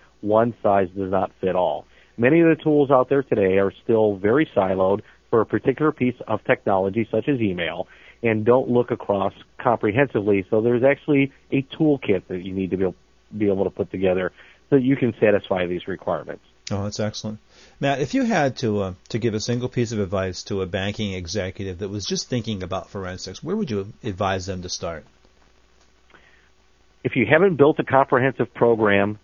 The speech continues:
Speaker 1: don't wait. Start today. There are those who have and those who will. While ignorance may be bliss,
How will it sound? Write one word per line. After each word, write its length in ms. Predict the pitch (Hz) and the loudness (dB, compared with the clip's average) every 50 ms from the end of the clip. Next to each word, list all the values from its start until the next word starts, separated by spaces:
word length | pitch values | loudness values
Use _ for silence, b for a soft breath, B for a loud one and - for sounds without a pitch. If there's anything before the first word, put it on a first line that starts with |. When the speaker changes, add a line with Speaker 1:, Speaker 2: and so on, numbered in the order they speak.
| _ _ _ - 101 98 | _ _ _ -20 -12 0
Speaker 1:
don't 260 | - 110 110 131 143 - | 4 4 6 6 4 2
wait. 300 | 113 98 95 98 - - _ _ _ _ _ _ - - | 2 2 2 2 0 -4 _ _ _ _ _ _ -10 0
Start 240 | - 110 113 113 - _ _ - | 2 2 2 2 0 _ _ -8
today. 500 | 117 104 110 101 92 - - - - _ _ _ _ _ _ _ _ B B B B B B B B B B B _ _ _ _ _ _ _ - | -2 2 2 2 2 2 -2 -6 -12 _ _ _ _ _ _ _ _ B B B B B B B B B B B _ _ _ _ _ _ _ 0
There 240 | 107 117 127 135 | 4 6 8 8
are 60 | 127 113 | 8 10
those 320 | 110 127 147 165 170 - | 8 8 8 8 6 4
who 240 | - 185 190 190 180 | 2 0 2 2 2
have 460 | 139 127 104 95 92 92 95 92 - - | 4 6 6 6 6 4 2 0 -2 -4
and 220 | - 98 95 95 | -4 -2 2 4
those 240 | 101 101 101 110 104 | 4 6 6 4 2
who 180 | - - 123 117 | 2 2 2 2
will. 400 | 110 107 104 90 76 64 65 - _ _ - | 4 4 4 4 4 0 -2 -8 _ _ 0
While 240 | - 107 101 95 90 | 2 4 4 4 4
ignorance 360 | 107 123 127 139 135 131 - - | 2 2 4 4 4 4 2 2
may 160 | 110 117 139 | 4 4 4
be 120 | 160 170 | 4 4
bliss, 340 | 151 131 110 104 101 110 | 4 4 6 6 6 4